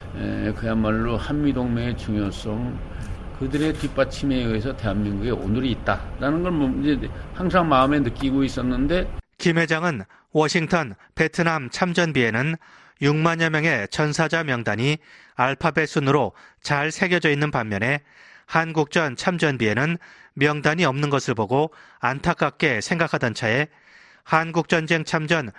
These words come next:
Speaker 2: 기념재단에서 추모의 벽 건립을 추진하고 있다는 사실을 알고 모금 운동을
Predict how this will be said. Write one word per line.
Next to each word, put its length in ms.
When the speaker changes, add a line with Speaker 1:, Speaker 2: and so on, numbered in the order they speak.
Speaker 2:
기념재단에서 1040
추모의 400
벽 200
건립을 520
추진하고 500
있다는 260
사실을 420
알고 400
모금 320
운동을 460